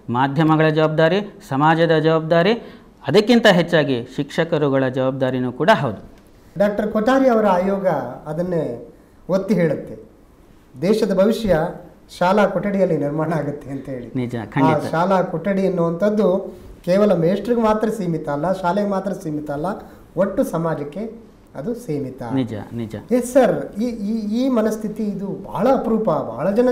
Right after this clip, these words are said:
Speaker 2: ಶಿಕ್ಷಕರಿಗೆ ಅಥವಾ ಶಿಕ್ಷಣ ವಲಯದಲ್ಲಿ ಕೆಲಸ ಮಾಡ್ತಕ್ಕಂಥವ್ರಿಗೆ ಇದರ ಅರಿವು ಇನ್ನೂ ಆಗಿಲ್ಲೇನೋ ಅನ್ನುವಂಥದ್ದು ನನ್ನ ಕೊರಗು.
Speaker 1: ಹೌದು.
Speaker 2: ಎಸ್, ಆ, ಅದಕ್ಕೆ ಪೂರಕವಾಗಿ ನಿಮ್ಗೆ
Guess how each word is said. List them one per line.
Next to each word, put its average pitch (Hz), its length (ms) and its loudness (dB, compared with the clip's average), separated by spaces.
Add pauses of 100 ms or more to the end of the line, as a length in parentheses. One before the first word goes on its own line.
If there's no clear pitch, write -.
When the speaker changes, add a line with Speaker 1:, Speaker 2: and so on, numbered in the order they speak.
Speaker 2:
ಶಿಕ್ಷಕರಿಗೆ 190 560 -4 (580)
ಅಥವಾ 180 240 0
ಶಿಕ್ಷಣ 202 340 -4
ವಲಯದಲ್ಲಿ 175 380 0
ಕೆಲಸ 156 280 -6
ಮಾಡ್ತಕ್ಕಂಥವ್ರಿಗೆ 151 1040 -4 (360)
ಇದರ 156 220 -6
ಅರಿವು 175 680 -4
ಇನ್ನೂ 180 340 -4
ಆಗಿಲ್ಲೇನೋ 185 600 -2
ಅನ್ನುವಂಥದ್ದು 151 600 -6
ನನ್ನ 131 240 -8 (260)
ಕೊರಗು. 113 420 -12 (560)
Speaker 1:
ಹೌದು. 110 520 -8
Speaker 2:
ಎಸ್, - 440 0
ಆ, 190 120 -4
ಅದಕ್ಕೆ 220 360 0
ಪೂರಕವಾಗಿ 262 560 2
ನಿಮ್ಗೆ 214 640 2